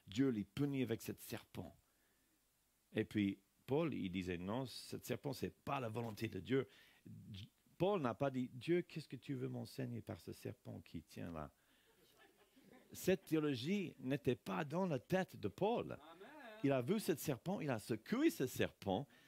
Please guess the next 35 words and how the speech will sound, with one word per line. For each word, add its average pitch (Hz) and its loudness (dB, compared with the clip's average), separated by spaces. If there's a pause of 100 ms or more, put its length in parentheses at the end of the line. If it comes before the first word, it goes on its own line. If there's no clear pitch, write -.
(200)
C'est - 4 (100)
pas 220 4
la 208 6
volonté 143 2
de 101 4
Dieu. 117 0
Il 160 10
a 135 4
rejeté, 165 4
il 139 8
a 123 4
résisté 185 4
le 113 4
diable. 95 4 (960)
Et 107 2
puis - -2
les 117 2
natifs, 131 0
ils 107 -2
ont 98 -4
regardé, 101 2
et 139 0
puis, « 95 -6 (300)
Oh, 143 -8 (440)
il 117 -6
est 101 -2
pas 107 -4
raide. 127 0 (800)
C'est - 2
pas 202 2
un 170 0
meurtre. 143 2 (840)
C'est - 2
un 135 4
Dieu. » 151 8